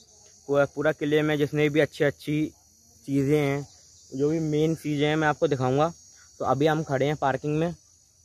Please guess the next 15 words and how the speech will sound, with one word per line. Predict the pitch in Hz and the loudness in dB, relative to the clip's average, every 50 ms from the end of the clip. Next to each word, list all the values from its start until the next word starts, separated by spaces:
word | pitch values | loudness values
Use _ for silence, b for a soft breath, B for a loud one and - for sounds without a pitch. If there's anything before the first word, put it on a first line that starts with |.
| _ _ _ _ _ _ _ _ _ - | _ _ _ _ _ _ _ _ _ -6
अभी | 120 127 139 151 | -4 0 0 0
हम | 156 156 | 0 0
जैसे | 147 151 143 151 | -2 -2 -4 -4
कि | 151 147 - | -6 -6 -4
parking | 139 131 127 139 143 | -2 -2 -2 -2 -4
में | 143 139 | -4 -2
खड़े | 139 131 131 | -2 -2 -2
हैं | 143 | -4
और | 143 139 | -4 -4
ये | 135 139 | -4 -6
खड़ी | 135 135 135 135 | -4 -6 -6 -6
है | 139 143 | -4 -6
हमारी | 139 131 120 139 | -6 -6 -6 -4
गाड़ी। | 135 135 131 139 165 185 185 - - - - - - - - - - - - - - | -2 -2 0 0 -2 -4 -4 -12 -16 -20 -20 -20 -20 -20 -20 -20 -20 -20 -20 -12 -4
तो | 139 139 139 139 143 143 - - | -2 0 2 2 2 2 0 -2